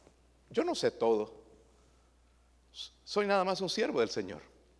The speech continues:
Pero no use los medios sociales para atacarme, para, para contradecirme, por favor.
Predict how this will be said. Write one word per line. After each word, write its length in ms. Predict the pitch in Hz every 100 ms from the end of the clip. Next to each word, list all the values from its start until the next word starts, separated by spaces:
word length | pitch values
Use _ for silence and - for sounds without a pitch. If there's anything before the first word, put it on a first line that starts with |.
| _ - - - _ _ _ _ _ _ _ _
Pero 140 | 233 233
no 160 | 269
use 160 | 277 233
los 120 | 208
medios 280 | 214 226 196
sociales 580 | 180 220 220 220 214 -
para 160 | 180
atacarme, 680 | 170 170 - 202 214 202 220
para, 340 | 214 175 165 147 - -
para 220 | 196 180
contradecirme, 880 | 180 175 185 175 170 - 240 226 180
por 200 | 180 226
favor. 680 | 226 220 208 160 107 -